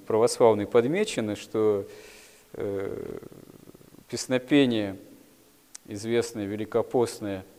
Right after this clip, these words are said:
э, «Да исправится молитва моя, я как одила пред тобою».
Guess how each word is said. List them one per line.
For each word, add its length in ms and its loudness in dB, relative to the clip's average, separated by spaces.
э, 320 -6
«Да 380 4
исправится 680 4
молитва 520 -2
моя, 360 2
я 120 8
как 220 -6
одила 360 0
пред 300 -10
тобою». 480 0